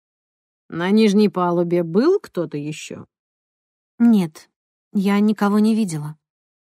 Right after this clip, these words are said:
«Вы сказали, что пробыли там, пока не позвонил Игорь Варламов, верно?» «Да».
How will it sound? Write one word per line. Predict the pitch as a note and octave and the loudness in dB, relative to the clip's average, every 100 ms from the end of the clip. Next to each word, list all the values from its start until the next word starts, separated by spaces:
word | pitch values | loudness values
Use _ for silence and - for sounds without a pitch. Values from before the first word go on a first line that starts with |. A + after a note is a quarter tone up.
| _ _ _ _ - | _ _ _ _ -12
«Вы | F#3 G#3 | -2 0
сказали, | A3+ A3 G#3+ F#3+ A#3 A3+ G3 F#3 - | 0 0 0 2 2 2 0 -2 -6
что | - - G3+ E3+ | -12 -4 -2 0
пробыли | G#3 A3+ G3+ F#3+ | 2 2 2 0
там, | F3 G#3 A3+ C#4 | -2 -2 0 0
пока | B3+ F3+ - F3+ | -2 -4 -2 -2
не | F3+ | 0
позвонил | E3+ F#3 E3+ F3+ F3+ A3 A3+ | -2 -4 -2 -2 0 0 0
Игорь | A#3 A#3 G#3+ G#3 | -2 0 0 0
Варламов, | A3+ B3+ B3 F3+ B2+ - D#3 _ _ _ _ - | 0 0 -2 -2 -6 -14 -20 _ _ _ _ -8
верно?» | F3+ A#3+ F4 D#4 D#3+ - _ _ _ _ _ _ _ _ | -2 0 2 0 -2 -12 _ _ _ _ _ _ _ _
«Да». | G3+ F3+ D#3+ | -4 -2 -2